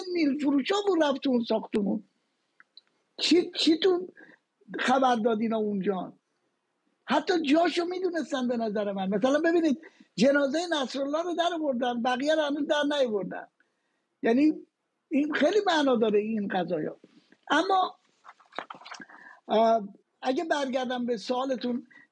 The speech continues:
نکتهٔ دیگه‌ای که می‌خوام اشاره کنم، ما تو این بحثا قبلاً گفتیم، گفتیم اینا یه روشی است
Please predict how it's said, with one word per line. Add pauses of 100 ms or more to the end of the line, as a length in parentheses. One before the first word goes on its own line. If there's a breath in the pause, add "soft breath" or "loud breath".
(220)
نکتهٔ (200)
دیگه‌ای
که
می‌خوام
اشاره
کنم،
ما
تو
این
بحثا
قبلاً
گفتیم، (340 loud breath)
گفتیم
اینا
یه
روشی
است